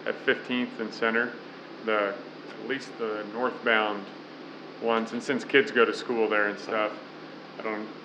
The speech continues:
I don't know, there's probably kids that'd be confused if the light's not flashing to stop, the, uh,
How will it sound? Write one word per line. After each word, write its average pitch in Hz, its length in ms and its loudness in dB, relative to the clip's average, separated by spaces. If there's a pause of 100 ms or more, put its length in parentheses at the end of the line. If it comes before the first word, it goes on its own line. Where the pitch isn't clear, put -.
I - 40 -10
don't 107 120 -6
know, 104 160 -2
there's 107 160 -2
probably 113 300 2
kids 113 260 -4
that'd 104 180 0
be 110 100 -2
confused 107 560 -2
if - 160 -12
the 110 80 -2
light's 107 360 0
not 107 180 -2 (640)
flashing 104 420 2
to 95 100 -6
stop, 101 520 0
the, 98 260 -2
uh, 92 40 -4